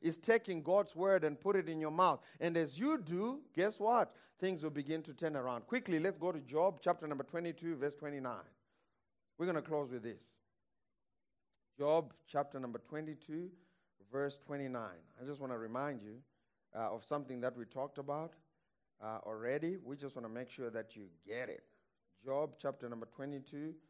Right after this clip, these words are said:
uh, verse twenty-nine. In fact, let's start in verse twenty-eight today. Verse twenty-eight.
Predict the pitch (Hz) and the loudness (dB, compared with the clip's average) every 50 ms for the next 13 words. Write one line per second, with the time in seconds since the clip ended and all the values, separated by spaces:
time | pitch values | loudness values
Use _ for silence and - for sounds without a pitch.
0 | _ _ _ _ _ _ _ _ - 113 113 110 110 107 104 95 92 98 107 117 | _ _ _ _ _ _ _ _ -6 -4 -2 0 0 -2 -4 -6 -8 -8 -6 -4
1 | 120 120 117 120 - - 131 123 120 117 113 117 110 101 95 107 120 127 - 180 | -4 -4 -6 -8 -12 -10 -10 -8 -8 -8 -8 -8 -8 -8 -10 -10 -12 -6 -2 -2
2 | 190 160 175 190 190 - - - 180 170 170 160 139 123 110 110 131 131 - - | 0 0 0 0 0 -2 -4 -2 -2 -2 0 -2 -4 -6 -6 -6 -6 -6 -8 -10
3 | - 135 135 131 127 127 127 127 139 143 143 - - 110 110 120 127 147 185 - | -10 -8 -6 -6 -6 -4 -4 -6 -6 -8 -12 -14 -12 -6 -4 -4 -2 -4 -6 -10
4 | - _ _ _ _ _ _ _ _ _ _ _ _ _ _ _ _ _ _ _ | -16 _ _ _ _ _ _ _ _ _ _ _ _ _ _ _ _ _ _ _
5 | _ _ _ _ _ _ _ _ _ _ _ _ _ _ _ _ _ _ _ _ | _ _ _ _ _ _ _ _ _ _ _ _ _ _ _ _ _ _ _ _
6 | _ _ _ _ _ _ _ _ _ _ _ _ _ _ _ _ _ _ _ _ | _ _ _ _ _ _ _ _ _ _ _ _ _ _ _ _ _ _ _ _
7 | _ _ _ _ _ _ _ _ _ _ _ _ _ _ _ _ _ _ _ _ | _ _ _ _ _ _ _ _ _ _ _ _ _ _ _ _ _ _ _ _
8 | _ _ _ 95 95 117 131 135 135 139 131 - - - - - - 127 123 131 | _ _ _ _ _ -4 -2 0 0 0 -2 -6 -10 -12 -16 -16 -12 -10 -8 -6
9 | 131 131 135 135 139 151 | -6 -6 -6 -8 -10 -12